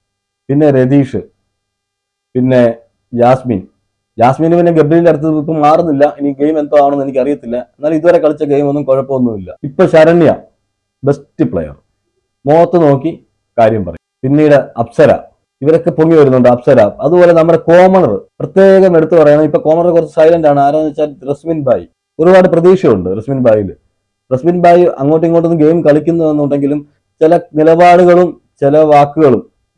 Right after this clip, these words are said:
ചില ഇരുത്താൻ പറ്റുന്ന വാക്കുകളൊക്കെ ഉണ്ട്. ആ സിറ്റുവേഷൻ അനുസരിച്ച് മാറാൻ കഴിയുന്നുണ്ട്. റസ്മിൻ ഭായ് കുറച്ചുകൂടെ മുന്നോട്ട് പോയാൽ ചിലപ്പോൾ നല്ലൊരു ഗെയിമൊക്കെ നമുക്ക് കാണാൻ പറ്റും. പിന്നെ റോക്കി, ഇടയ്ക്ക് മൈനസ് വരുമെങ്കിലും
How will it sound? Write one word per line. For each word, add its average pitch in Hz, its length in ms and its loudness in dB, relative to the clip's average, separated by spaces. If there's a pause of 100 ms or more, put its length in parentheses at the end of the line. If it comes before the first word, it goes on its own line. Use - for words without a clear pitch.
(100)
ചില 143 160 -2
ഇരുത്താൻ 147 500 -2
പറ്റുന്ന 143 200 0
വാക്കുകളൊക്കെ 131 560 -2
ഉണ്ട്. 107 220 -4 (260)
ആ 131 40 -4
സിറ്റുവേഷൻ 170 520 -2
അനുസരിച്ച് 147 420 -2
മാറാൻ 143 540 0
കഴിയുന്നുണ്ട്. 107 800 -8
റസ്മിൻ 170 260 -2
ഭായ് 160 180 4
കുറച്ചുകൂടെ 151 320 -2
മുന്നോട്ട് 147 320 -2
പോയാൽ 143 340 2 (320)
ചിലപ്പോൾ 139 300 -4
നല്ലൊരു 139 300 0
ഗെയിമൊക്കെ 135 380 0
നമുക്ക് 123 280 -2
കാണാൻ 107 360 -6
പറ്റും. 85 140 -20 (220)
പിന്നെ 160 180 0
റോക്കി, 156 440 0 (440)
ഇടയ്ക്ക് 180 300 0
മൈനസ് 185 320 2
വരുമെങ്കിലും 156 680 2